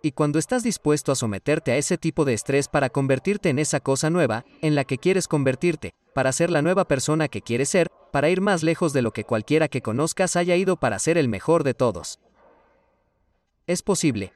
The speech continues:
pero exige un precio, exige un precio. Y de lo que se trata este fin de semana, se trata de que decidas por ti mismo. ¿A dónde quieres ir? ¿Y qué precio estás dispuesto a pagar para llegar allí?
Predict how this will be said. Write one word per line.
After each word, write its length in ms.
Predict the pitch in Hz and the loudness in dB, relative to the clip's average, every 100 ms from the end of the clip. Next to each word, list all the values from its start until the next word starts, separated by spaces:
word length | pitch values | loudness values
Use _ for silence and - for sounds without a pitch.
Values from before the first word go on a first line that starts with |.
| - | -2
pero 160 | 156 | 0
exige 320 | 156 - 214 165 | 0 -2 0 0
un 120 | 131 | 0
precio, 440 | 165 156 147 180 - | 0 0 0 -2 -2
exige 420 | 127 - 190 170 | -4 -2 -2 0
un 120 | 143 | 0
precio. 420 | 123 120 - 82 - - _ _ _ | 0 -2 -2 -10 -16 -20 _ _ _
Y 120 | - 147 | -2 2
de 100 | 156 | 2
lo 120 | 147 | 2
que 100 | 151 | 0
se 140 | 160 | -2
trata 340 | 147 202 220 196 | -2 -2 0 0
este 240 | 185 - | 0 -2
fin 220 | 127 131 | -2 -2
de 80 | 127 | -2
semana, 480 | 135 196 156 127 143 | 0 0 0 -2 -4
se 220 | - 160 | -2 -2
trata 320 | - 208 208 175 | 0 -2 0 0
de 100 | 139 | 0
que 140 | 120 | -2
decidas 420 | 98 - 175 170 | -2 -2 0 0
por 200 | - 117 | 0 -4
ti 180 | - 143 | 0 0
mismo. 340 | 127 110 85 - _ _ _ _ _ - | 0 -4 -10 -14 _ _ _ _ _ -4
¿A 140 | 139 | 0
dónde 240 | 139 139 151 | 0 0 2
quieres 360 | 160 180 165 | 2 2 0
ir? 160 | 127 175 _ _ _ _ _ _ _ _ _ _ _ _ _ _ _ _ _ | -4 -6 _ _ _ _ _ _ _ _ _ _ _ _ _ _ _ _ _
¿Y 100 | 160 | -8
qué 140 | - 254 | -4 -2
precio 320 | 233 214 196 | 2 2 2
estás 260 | 156 170 165 | 0 0 0
dispuesto 460 | 147 - 151 - | -2 0 0 0
a 40 | 139 | -2
pagar 380 | 101 113 156 | -2 -2 -2
para 180 | - 135 | 0 0
llegar 340 | 107 104 135 123 | 0 0 0 0
allí? 240 | 107 | -2